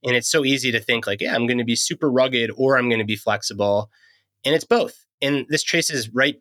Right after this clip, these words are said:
down to, like, very basic logic, which again, like, common sense is all too uncommon.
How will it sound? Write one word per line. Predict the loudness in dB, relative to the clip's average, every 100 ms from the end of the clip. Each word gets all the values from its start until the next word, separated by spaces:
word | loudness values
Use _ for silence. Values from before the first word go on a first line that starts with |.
| _
down | 0 2 2 0
to, | -2 2
like, | 2 0 -6 -18 _ _ _ _ _ _ 0
very | 2 4 2
basic | 0 -2 0 -2 0
logic, | 0 0 2 0 -2 -6 -6
which | -4 -2
again, | 2 4 4 2 -4
like, | -8 -10 _ -4
common | 0 0 2
sense | 0 -2
is | -2
all | 0 0
too | 0 0
uncommon. | 0 0 0 2 0